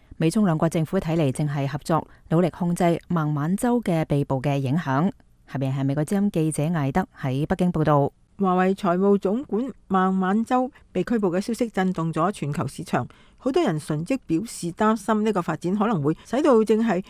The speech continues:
Speaker 2: 進行中嘅美中貿易談判完全脫軌。就喺上個星期嘅週末，雙方仲係歡慶美國總統特朗普同中國國家主席習近平嘅會晤，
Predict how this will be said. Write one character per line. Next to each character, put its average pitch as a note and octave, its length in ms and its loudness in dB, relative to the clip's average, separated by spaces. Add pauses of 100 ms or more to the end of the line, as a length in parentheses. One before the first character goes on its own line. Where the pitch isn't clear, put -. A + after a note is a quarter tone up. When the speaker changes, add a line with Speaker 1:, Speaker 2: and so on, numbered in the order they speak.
(140)
Speaker 2:
進 B3 180 -2
行 D#3+ 220 0
中 C4 240 -4
嘅 F#3+ 160 0
美 F3+ 180 2
中 B3 200 0
貿 F#3+ 100 2
易 E3 80 2
談 C#3+ 220 -6
判 F3+ 120 -2
完 C#3+ 320 -6
全 C#3 200 -6
脫 - 120 -10 (120)
軌。 D#3 280 0 (340)
就 D#3 120 -4
喺 F3+ 120 0
上 D#3 200 -4
個 E3+ 80 -2
星 G#3 240 -2
期 - 160 -6
嘅 E3 160 -2
週 G3+ 180 0
末， F3 160 0 (240)
雙 B3 260 -2
方 A3+ 240 0
仲 F#3 160 -2
係 F3 200 0 (200)
歡 E4+ 140 2
慶 C#4+ 140 4
美 G#3 120 6
國 G#3 120 4
總 G#3 160 0
統 B3 200 0
特 - 120 -6
朗 F3 180 0
普 G3+ 160 -2
同 G3 320 2
中 E4+ 240 0
國 B3 160 2
國 G#3+ 160 2
家 B3+ 220 -2
主 G#3 160 -6
席 G#3+ 100 4
習 D#3+ 180 0
近 E3 200 -2
平 D3+ 160 -4
嘅 F3 100 2
會 D#3+ 180 0
晤， D#3 200 -2